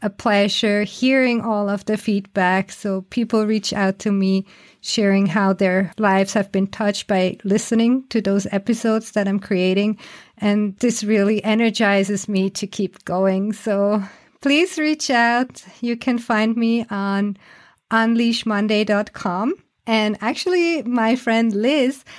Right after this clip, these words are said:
has been working on the background and has redesigned my website a little bit, and it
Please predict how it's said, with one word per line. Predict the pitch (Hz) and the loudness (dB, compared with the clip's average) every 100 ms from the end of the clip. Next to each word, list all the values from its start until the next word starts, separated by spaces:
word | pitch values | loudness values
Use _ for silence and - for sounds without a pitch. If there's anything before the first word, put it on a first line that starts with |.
| - - | -20 -4
has | 220 220 | 0 0
been | - 214 202 | 0 -2 0
working | 202 220 233 | 0 0 0
on | 233 | 0
the | 233 | 0
background | 220 190 214 208 202 208 214 | 0 -2 -2 -2 0 0 0
and | 190 196 190 196 180 | 0 0 2 2 0
has | - 202 185 196 196 - | 0 2 2 0 -2 -4
redesigned | 190 202 214 226 180 190 202 | -2 0 0 0 0 0 0
my | 196 | 0
website | 180 170 170 - 202 | 0 -2 -2 0 0
a | 202 | 2
little | 190 208 208 | 2 2 0
bit, | 202 277 - | 0 0 -2
and | - 208 202 - | -2 0 0 0
it | 202 | 0